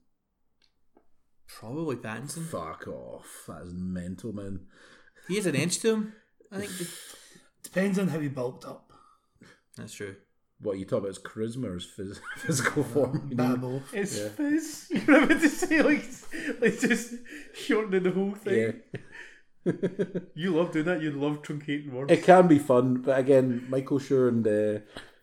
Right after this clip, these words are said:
Speaker 2: fucking Greg Daniels, uh, that's down to them 'cause they, they do a lot of that in their comedy
Speaker 4: <laughs>
Speaker 2: shows, which is funny. Um, yes, we'll watch that. There's also a Rosamund Pike film out just now. It's a biopic about a, a journalist, uh,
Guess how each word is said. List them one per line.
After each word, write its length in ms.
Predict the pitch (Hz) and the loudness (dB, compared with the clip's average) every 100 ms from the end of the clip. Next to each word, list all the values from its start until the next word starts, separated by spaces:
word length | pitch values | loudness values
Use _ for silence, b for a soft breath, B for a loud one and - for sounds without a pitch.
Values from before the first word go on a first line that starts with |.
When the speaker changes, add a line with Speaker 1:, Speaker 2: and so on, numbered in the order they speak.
| B _ _ _ _ _ - 117 - - | B _ _ _ _ _ -20 -20 -20 -20
Speaker 2:
fucking 400 | - 101 - 104 | -16 -14 -10 -6
Greg 260 | 117 117 113 | 0 0 2
Daniels, 540 | 104 107 113 110 - | 0 2 0 -2 -10
uh, 400 | - 117 107 104 | -8 -2 0 0
that's 220 | 110 113 - - | -4 -8 -8 0
down 160 | 120 | 0
to 80 | 110 | 0
them 240 | 98 98 110 | -2 -2 -4
'cause 180 | 104 | -6
they, 160 | 107 104 | -2 -2
they 140 | 107 107 | -2 -4
do 140 | 110 | -4
a 20 | |
lot 200 | 95 95 | -4 -6
of 40 | 98 | -6
that 100 | 95 | -8
in 80 | 95 | -8
their 100 | 95 | -10
comedy 420 | - 104 95 98 | -10 -10 -8 -8
Speaker 4:
<laughs> 20 | |
Speaker 2:
shows, 240 | - 101 92 | -6 -8 -8
which 140 | - | -12
is 100 | 92 | -16
funny. 300 | - 90 92 92 - B B B B B B _ - - 113 | -14 -12 -12 -16 -20 B B B B B B _ -20 -10 0
Um, 520 | 123 127 127 117 - - | 4 6 4 0 -6 2
yes, 280 | 139 123 139 | 4 4 2
we'll 80 | |
watch 280 | 139 135 - | 2 2 0
that. 260 | 107 107 - | -4 -4 0
There's 160 | 127 | 4
also 320 | 160 170 214 160 | 4 6 6 6
a 340 | 127 107 - b b b b | 6 2 -4 b b b b
Rosamund 380 | 123 123 127 107 | 0 2 0 0
Pike 200 | 117 117 | -2 -2
film 280 | - 143 139 | 0 0 2
out 200 | 131 127 | -2 -4
just 180 | - | -8
now. 280 | 123 110 107 - | -4 -2 -2 -4
It's 180 | 98 - | -10 -10
a 60 | |
biopic 320 | 101 117 113 110 | -6 -6 -6 -8
about 420 | 107 98 101 101 - - - - | -6 -6 -6 -8 -12 -20 -20 -14
a, 40 | 113 | -14
a 40 | - | -8
journalist, 580 | - 117 127 123 - - | -2 -2 -2 -4 -8 -8
uh, 360 | 101 101 104 | -8 -6 -8